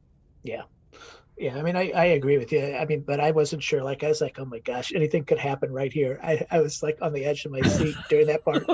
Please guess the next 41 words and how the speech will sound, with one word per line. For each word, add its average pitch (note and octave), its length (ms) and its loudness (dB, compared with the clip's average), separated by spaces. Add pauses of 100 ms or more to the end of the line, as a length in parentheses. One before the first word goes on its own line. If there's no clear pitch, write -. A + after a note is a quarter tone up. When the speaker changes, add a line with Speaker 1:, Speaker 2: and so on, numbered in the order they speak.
(420)
Speaker 1:
And, D#3 560 0 (300)
you D#3 100 4
know, C#3 140 2
of C3+ 160 -2
course, E3 360 2
like, C#3+ 400 -2
uh, C3 300 -6 (920)
they D#3 100 8
don't E3+ 220 4
show, D3 760 6 (180)
like, B2 340 -8
uh, A#2 280 -8 (840)
June D3+ 380 2
coming D3+ 240 2
out C#3 80 4
of C3+ 60 2
the A#2 60 -6
car. E3 360 4
She's, - 240 -4
like, D3 200 2
waiting C#3+ 300 6
on - 80 -6
the C3+ 80 -12
side. D#3 480 -2
That's D3+ 180 -6
just - 280 -12
blocking C#3 520 -4
the, B2 240 -8 (320)
the - 120 2
way. C3+ 180 4
Speaker 2:
Yeah. D3 220 6
Speaker 1:
There's C3 160 -4
another C#3+ 220 4
person D#3 300 2
in C3+ 80 -2
the C3+ 80 -8
car. D3+ 420 4 (200)
So D3+ 160 -2
when C#3+ 100 -2
she, F#3+ 200 -4
like, D3+ 220 0